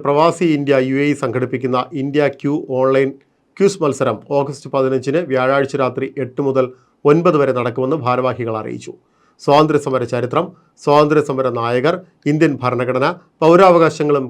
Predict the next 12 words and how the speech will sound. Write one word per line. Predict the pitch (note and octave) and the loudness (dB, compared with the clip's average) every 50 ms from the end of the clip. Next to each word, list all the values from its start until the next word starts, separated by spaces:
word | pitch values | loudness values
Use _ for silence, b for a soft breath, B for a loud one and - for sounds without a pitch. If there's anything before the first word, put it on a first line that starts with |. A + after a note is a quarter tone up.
| - | -4
കടമകളും, | B2+ A#2+ B2 B2+ B2+ C3 C3 E3 G#3 G3+ - _ _ _ _ _ _ _ _ _ _ _ _ _ _ _ _ _ _ _ C3+ C#3+ | -4 -2 0 0 2 2 2 2 0 -2 -12 _ _ _ _ _ _ _ _ _ _ _ _ _ _ _ _ _ _ _ 2 4
ദേശീയോദ്ഗ്രഥന | E3+ F#3+ F#3 - G#3+ G3 F3 D#3 D#3+ D#3 D3+ C#3+ D3 C#3+ D3 D3+ - - _ - - | 6 6 6 8 6 6 6 4 2 2 2 2 4 2 2 0 -2 -8 _ -6 0
സാഹിത്യവും | C#3 C#3 B2+ B2 C3 - D3+ D3 D#3 F#3 - - _ - - | 0 0 0 0 -2 -2 0 0 0 0 -2 -6 _ -8 -4
സിനിമയും | - D#3 D#3+ D#3 C#3 A2+ A2 G#2+ - D3 | -2 0 2 2 2 0 -2 -6 -6 -6
എന്നിവയാണ് | C3 C3+ C3+ C3+ C3 B2 A#2+ A#2 B2 A#2+ A#2 | -4 -2 0 0 0 0 0 -2 -6 -8 -10
വിഷയങ്ങൾ. | A#2 - B2 G#2+ A2 A2+ G#2+ - _ _ _ _ _ _ _ - | -8 -6 -6 -6 -6 -8 -14 -16 _ _ _ _ _ _ _ 0
ഒന്ന്, | D#3+ E3 F#3+ G#3 A3 A3 F#3+ | 2 4 6 6 6 6 6
രണ്ട്, | E3+ E3+ E3 E3+ F3 E3+ D#3+ | 4 4 4 4 4 4 2
മൂന്ന് | D#3 D#3+ E3 D#3+ D3 | -2 -2 -2 -2 -2
സ്ഥാനങ്ങൾ | - D3+ C#3+ C#3 C#3+ C#3 C#3+ C#3+ C#3 | 0 0 0 0 0 0 0 0 0
നേടുന്നവർക്ക് | C3+ C3 B2+ B2+ C3+ C3 B2+ A2 C#3 C3 B2 | 0 -2 -2 -2 -4 -4 -4 -4 -2 -2 -2
യഥാക്രമം | A#2 A#2 B2 B2 A#2 B2+ B2+ B2+ A#2+ | -2 -2 -4 -4 -2 -2 -2 -2 -4